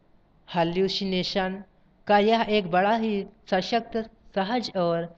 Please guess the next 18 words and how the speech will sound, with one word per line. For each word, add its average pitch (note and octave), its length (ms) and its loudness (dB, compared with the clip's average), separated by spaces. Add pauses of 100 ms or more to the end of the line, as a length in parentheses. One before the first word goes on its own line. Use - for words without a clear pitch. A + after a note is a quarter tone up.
(560)
पृष्ठ A#3 260 0
संख्या G#3+ 380 0
एक G3 180 0
सौ G3+ 140 0
पाँच F#3 440 0 (260)
जीवंत G#3 480 0
चित्र A3 360 -4
है। D3 340 -2 (300)
यहाँ E3+ 280 0
न F#3 180 0
केवल F3+ 460 -2 (380)
अवचेतन G#3 480 2
में A#3+ 140 0
निहित G#3 360 -2
प्रिया F#3+ 320 0
का G3 140 0
बिंब F#3+ 280 -2
केवल F#3 440 0